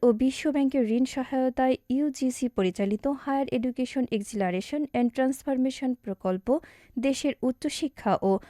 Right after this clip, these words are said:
গবেষণার মনোনয়ন ও আধুনিকায়নে গুরুত্বপূর্ণ ভূমিকা পালন করে যাচ্ছে। বিশ্ববিদ্যালয়ের সকল অনুষদের ডিন, বিভাগের সভাপতি, হল প্রধ্যক্ষ, প্রক্টর, ছাত্র পরামর্শ ও নির্দেশনা দপ্তরের পরিচালক,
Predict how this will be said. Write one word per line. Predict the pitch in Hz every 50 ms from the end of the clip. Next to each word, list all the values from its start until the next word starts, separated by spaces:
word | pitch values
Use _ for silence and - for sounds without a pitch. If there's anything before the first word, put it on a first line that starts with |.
| - _ - -
গবেষণার | 226 233 233 226 254 277 - - - 302 294 294 262 - -
মনোনয়ন | 226 220 220 226 226 254 254 254 269 269 269 247 -
ও | 226 214 -
আধুনিকায়নে | - 196 196 196 - 247 269 254 - 269 247 208 190 185
গুরুত্বপূর্ণ | 180 - 233 240 - - - _ - 262 240 226
ভূমিকা | 190 - - 233 220 208 - 196 180 180
পালন | - 208 214 220 233 247
করে | - - 208 175
যাচ্ছে। | - - - - - - - - 160 - - _ _ _ _ _ - - - - - - - - - -
বিশ্ববিদ্যালয়ের | 262 269 285 - - 339 294 311 277 320 330 320 359 330
সকল | - - 294 269 269 - 311 302 294 - _ -
অনুষদের | 247 254 254 262 277 - - - 277 247 262 240 185
ডিন, | 180 - 190 202 233 311 - - - - - -
বিভাগের | 208 247 262 - - 285 254 269 254
সভাপতি, | 240 - - 208 185 - - 202 - - 190 196 - 277 339
হল | - - - - 247 247 240 247
প্রধ্যক্ষ, | - - - 202 190 190 - - 214 190 - - -
প্রক্টর, | 330 339 _ - 220 226 220 _ - - 262 339 392
ছাত্র | - - - 254 208 - - 196
পরামর্শ | - 190 185 196 208 208 214 214 - - 262 262 -
ও | 262 262
নির্দেশনা | 247 262 262 233 233 269 254 - 285 262 262 254
দপ্তরের | 254 254 247 - - 254 254 262 240
পরিচালক, | - 202 185 185 185 - 202 202 214 277 349